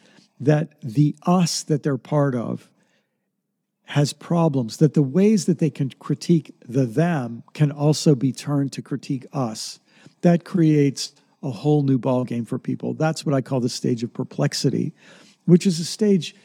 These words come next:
you could call it of skepticism, relativism, where we, eh, where we relativize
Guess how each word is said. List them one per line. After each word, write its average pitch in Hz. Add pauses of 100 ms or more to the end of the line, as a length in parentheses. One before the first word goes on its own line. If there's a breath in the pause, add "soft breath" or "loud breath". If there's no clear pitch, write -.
(180 soft breath)
you 190
could 208
call 175
it 170
of 135
skepticism, 151
relativism, 147 (360 soft breath)
where 156
we, 170
eh, 170
where 180 (100)
we 151
relativize 165